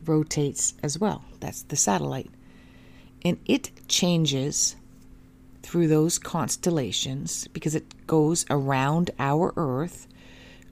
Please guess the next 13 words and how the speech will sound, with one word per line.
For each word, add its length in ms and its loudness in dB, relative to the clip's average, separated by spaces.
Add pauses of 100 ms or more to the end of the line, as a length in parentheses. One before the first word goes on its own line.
two 480 6
and 140 -2
a 60 0
half 600 -6 (240)
days. 460 -2
Every 200 4
two 560 4
and 140 2
a 60 0
half 420 -4
days, 400 0 (1400)
the 580 6 (680)
moon 640 4